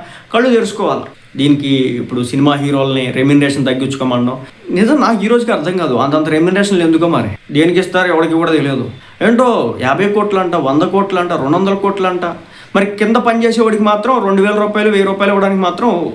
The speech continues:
ఓ చచ్చిపోతూ ఉంటారన్నమాట. సినిమాలో యా-, హీరో, డైరెక్టర్, ఆ, తర్వాత యాక్టర్స్, ఆ తర్వాత కొంతమంది క్యారెక్టర్ ఆర్టిస్టులు, వీళ్ళతోనే అయిపోద్ది. ఓ, మె-, మెయిన్ ఎయిటీ పర్సెంట్ రెవెన్యూ అంతా వీళ్ళ ముగ్గురికే పోతుంది.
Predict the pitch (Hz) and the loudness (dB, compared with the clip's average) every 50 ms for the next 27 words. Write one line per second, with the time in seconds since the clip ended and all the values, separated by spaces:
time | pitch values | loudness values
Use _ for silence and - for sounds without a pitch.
0 | 107 104 - 196 226 226 214 170 - - 170 175 185 185 196 196 185 156 151 165 | -8 -4 0 0 2 2 0 -2 -4 -4 -4 -4 -2 0 0 0 0 0 -2 -2
1 | 165 147 123 120 135 143 139 139 - - - - - - 190 190 220 233 233 226 | -2 -2 -2 -2 -4 -4 -6 -10 -14 -18 -20 -14 -2 0 2 2 4 4 2 2
2 | 226 240 254 262 226 - - 147 143 160 - - - 143 165 175 190 214 233 254 | 2 2 0 0 -2 -4 -4 -2 0 0 0 -2 -4 -6 -2 0 2 4 4 4
3 | 294 285 - - - - - - 156 151 165 190 214 214 208 - - 220 247 277 | 2 0 -2 -8 -16 -20 -20 -6 -2 0 0 0 0 -2 -4 -4 -2 0 0 0
4 | 285 285 - - - - - - - - 156 165 160 160 170 170 175 170 160 160 | 0 -4 -8 -12 -20 -20 -20 -20 -8 -4 -2 0 0 0 0 -2 -2 -2 -4 -4
5 | 151 147 147 147 127 - - - - - - - - 190 196 202 190 151 165 196 | -4 -4 -4 -4 -6 -6 -8 -10 -10 -12 -6 -4 -2 0 0 0 0 0 -2 -2
6 | 196 - 180 - - - 123 - - - - - - 208 - 226 220 220 214 - | -2 -4 -4 -4 -4 -8 -12 -16 -18 -20 -8 -4 -2 0 0 0 0 0 -2 -2
7 | - 220 226 208 214 220 214 214 202 185 185 - 190 185 170 165 160 160 147 - | 0 0 0 2 0 0 0 0 0 -2 -2 -2 -2 -2 -2 -2 -4 -6 -8 -8
8 | - - - - - - - 196 247 262 - 285 285 269 254 214 262 247 214 175 | -10 -12 -14 -14 -10 -2 0 2 2 2 2 2 2 2 2 2 0 0 0 -2
9 | - - - - 156 151 - 147 143 135 131 131 143 143 156 196 240 262 262 240 | -4 -4 -4 -4 -4 -4 -4 -4 -2 -2 -2 0 2 2 4 4 2 2 2 2
10 | 240 226 226 233 226 240 240 247 254 240 233 240 240 233 240 240 247 247 254 233 | 2 2 0 0 0 0 0 0 2 2 2 2 2 2 2 2 2 4 2 2
11 | 220 220 208 226 240 226 240 220 214 214 214 208 - - - | 2 2 2 2 2 2 2 2 0 -2 -2 -4 -6 -8 -10